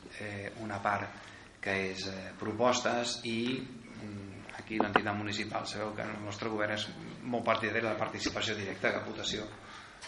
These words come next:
Val? Per tant, aquest pla de mobilitat, evidentment, s'haurà de fer públic, s'haurà d'explicar i s'haurà de poder, eh, poder votar. Però ja us dic que,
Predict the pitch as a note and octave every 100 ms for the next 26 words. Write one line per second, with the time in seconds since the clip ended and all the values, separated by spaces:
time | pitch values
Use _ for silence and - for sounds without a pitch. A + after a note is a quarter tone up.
0 | - G2 G#2 - - G2 G2+ G2+ - -
1 | G#2+ G#2 G2+ G#2 G2+ G2+ G#2 G2+ G#2 G#2
2 | G2 G2+ G2 G2 G2 G#2 G#2 G2+ G2 -
3 | - A#2+ A#2 C3 C3+ - - - - G2+
4 | G2+ G2 - G2+ G#2+ G#2+ - - - -
5 | - - A2+ A2 G#2+ G#2+ G2+ G2+ G2 G#2
6 | G2+ G2 G2 - - - - G#2+ G2+ G2
7 | F#2+ - A#2 - - - G2 A2+ G#2 G#2
8 | - G#2 - - - - - - - -
9 | - C3 C3+ - - - - - - -
10 | - - - - - - - - - -
11 | - - A#2+ B2+ C3 A#2 A2 A2 G#2+ -
12 | G#2+